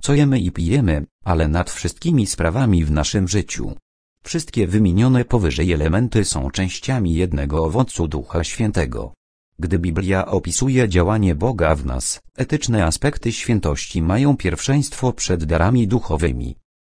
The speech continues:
Podobieństwo do Chrystusa we wszystkich sprawach jest tym, co naprawdę się liczy w życiu wierzącego człowieka. Ponieważ owoc ducha jest powszechnym wyróżnikiem wszystkich wierzących, prowadzi on do widzialnej jedności w Kościele Bożym.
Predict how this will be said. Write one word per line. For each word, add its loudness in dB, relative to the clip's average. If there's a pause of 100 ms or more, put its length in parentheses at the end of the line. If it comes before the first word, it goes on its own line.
Podobieństwo 2
do 0
Chrystusa 0
we 0
wszystkich -6
sprawach 0
jest 0
tym, 0 (220)
co 2
naprawdę 2
się -2
liczy -2
w -6
życiu 0
wierzącego 0
człowieka. -6 (520)
Ponieważ 2
owoc 2
ducha -2
jest 0
powszechnym 0
wyróżnikiem 0
wszystkich -6
wierzących, -2 (200)
prowadzi 4
on 2
do 0
widzialnej 0
jedności -4
w -10
Kościele 0
Bożym. -2